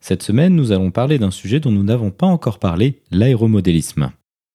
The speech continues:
Pour ceux qui ne connaîtraient pas, l'aéromodélisme est une pratique à mi-chemin entre la maquette et l'aviation classique. Il s'agit de faire voler des aéronefs de taille pouvant varier de quelques centimètres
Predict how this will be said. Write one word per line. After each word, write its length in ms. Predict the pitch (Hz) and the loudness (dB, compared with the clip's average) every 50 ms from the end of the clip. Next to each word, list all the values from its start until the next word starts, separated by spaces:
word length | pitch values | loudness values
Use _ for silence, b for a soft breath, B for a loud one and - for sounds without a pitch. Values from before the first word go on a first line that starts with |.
| _ _ _ _ _ | _ _ _ _ _
Pour 120 | - 92 92 | -6 -6 -2
ceux 120 | - 165 | -2 -2
qui 120 | - - 107 | 0 0 -2
ne 60 | 92 | 0
connaîtraient 400 | - 113 104 95 85 - - 101 | 2 0 0 0 0 -2 -4 -4
pas, 220 | - 160 175 185 | 0 0 2 2
l'aéromodélisme 840 | 175 135 107 95 101 101 101 98 92 101 107 143 175 - - - 110 | 2 2 2 0 0 0 0 0 0 0 0 0 0 -2 -2 -2 0
est 160 | 98 90 - - | 0 0 0 -2
une 100 | 95 90 | -2 -2
pratique 400 | - - 104 - - 180 - 113 | -2 -6 -4 -2 -2 -2 0 0
à 80 | 104 | 0
mi-chemin 420 | 117 170 214 - - - 104 110 165 | 2 2 0 0 -2 -2 0 2 2
entre 260 | 196 160 - - 107 | 2 2 0 -2 -2
la 120 | 98 92 | 0 2
maquette 500 | 90 92 90 - - 120 156 - - - _ - | 2 2 0 0 -2 -4 -4 -4 -6 -12 _ -2
et 80 | 160 | 0
l'aviation 420 | 156 151 131 117 101 95 - - 120 | 2 2 2 2 0 0 0 -2 -2
classique. 600 | - - 104 95 92 - - - _ - - - _ _ _ _ _ _ _ _ _ _ _ _ _ _ _ - | -2 0 -4 -4 -4 -4 -10 -18 _ -20 -20 -20 _ _ _ _ _ _ _ _ _ _ _ _ _ _ _ -4
Il 100 | 101 92 | -4 -2
s'agit 300 | - - 104 95 110 101 | 0 -2 0 0 0 0
de 80 | 98 | 0
faire 200 | 87 - 107 98 | 0 0 -2 -2
voler 240 | 87 95 98 101 107 | 0 0 0 0 0
des 220 | 98 95 90 82 95 | 0 0 -2 0 0
aéronefs 560 | 90 87 82 87 87 104 147 180 196 165 - | -2 -2 -2 -2 0 2 2 2 0 0 0
de 80 | - | -2
taille 240 | 104 - 104 98 92 | -2 0 0 -2 -2
pouvant 240 | - - 101 101 95 | -2 -2 0 0 0
varier 320 | 87 90 87 90 104 107 | 0 0 -2 0 0 -2
de 140 | 101 95 85 | 0 -2 -4
quelques 340 | - - - 165 160 - 123 | -4 -2 -4 -4 -2 0 -2
centimètres 560 | - - 107 92 - - 87 98 127 147 - | 0 0 -2 -4 -2 0 2 2 2 2 -2